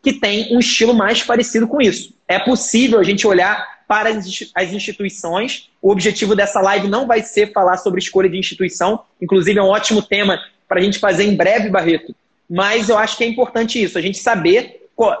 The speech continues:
como que é o estilo de vida da, da nossa especialidade e entender que a residência, da residência, a gente não vai conseguir fugir. Então, esse é um, esse é um ponto importante. Algumas pessoas acabam ficando pelo caminho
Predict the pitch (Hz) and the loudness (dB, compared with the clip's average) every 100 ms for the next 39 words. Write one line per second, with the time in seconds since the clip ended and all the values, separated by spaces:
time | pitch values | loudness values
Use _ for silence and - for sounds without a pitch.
0 | - 269 320 - 247 226 240 208 190 165 | -2 -2 0 2 2 2 0 0 0 0
1 | 196 196 196 - 170 180 190 185 202 - | 2 2 0 -2 -4 -2 0 -2 -2 0
2 | 190 160 180 226 240 233 240 254 208 233 | 0 2 2 0 -2 -2 -2 0 2 2
3 | 247 196 240 247 180 175 226 - 247 - | 0 0 0 0 -2 0 -2 -2 -4 -2
4 | 180 240 269 233 185 196 220 202 220 214 | 0 2 0 0 0 -2 -2 -6 -4 0
5 | 220 220 220 - 202 - 226 165 127 _ | 0 0 -2 0 0 2 0 2 0 _
6 | _ _ 151 180 185 196 180 170 196 185 | _ _ 0 0 0 -2 -2 -2 -2 0
7 | 196 208 202 233 - 202 226 - - - | 0 2 2 0 2 0 0 -4 -10 -4
8 | 156 170 208 - 202 202 208 202 202 214 | 0 2 2 2 0 2 0 0 -2 -2
9 | - - 214 233 254 247 214 214 208 220 | -4 -4 0 0 0 0 2 2 0 -2
10 | 190 196 202 | 0 -2 -4